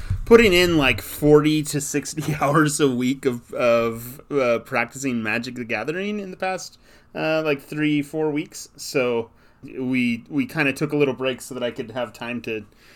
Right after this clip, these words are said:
<laughs> get my life, uh, settled and in order. But once this tournament is over, it should be easy, a lot easier for us to get back on,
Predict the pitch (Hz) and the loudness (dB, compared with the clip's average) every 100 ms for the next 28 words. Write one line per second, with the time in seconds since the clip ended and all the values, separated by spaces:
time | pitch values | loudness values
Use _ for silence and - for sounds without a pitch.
0 | - _ - - - 139 131 135 127 - | -20 _ -10 -10 -12 -8 2 2 2 -6
1 | 117 135 123 117 120 113 - - - 120 | -8 -4 -2 -2 -2 -4 -8 -18 -8 -6
2 | 113 117 - - 117 113 107 110 107 104 | -4 -6 -6 -6 -4 -4 -6 -8 -10 -10
3 | 104 104 135 120 - 139 147 202 - 175 | -10 -4 0 0 -2 -4 -2 -2 -4 -2
4 | 160 147 131 113 113 107 110 - - - | 2 2 2 0 -2 -2 -6 -10 -20 -4
5 | 117 117 - - 143 117 120 110 - - | 0 0 0 -2 -2 0 0 0 -4 -4
6 | 120 117 110 117 113 120 117 110 101 110 | -2 -2 -2 -4 -2 -2 -2 -4 -6 -10
7 | 107 104 101 104 104 95 95 98 92 | -8 -10 -10 -12 -12 -12 -12 -14 -16